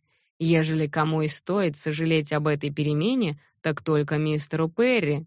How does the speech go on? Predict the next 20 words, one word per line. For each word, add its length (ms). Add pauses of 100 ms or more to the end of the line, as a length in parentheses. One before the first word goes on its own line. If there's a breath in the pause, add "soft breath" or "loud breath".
который 680
лишится 720
клиентов». 800 (800)
«Сэр», 800 (200)
произнес 600
мистер 360
Вудхаус 720
довольно 720
запальчиво, 800 (300 soft breath)
«вы 220
глубоко 760
ошибаетесь, 880
если 360
думаете, 800 (180 loud breath)
будто 400
мистер 480
Перри 440
таков. 680 (280)
Мистер 540 (100)
Перри 480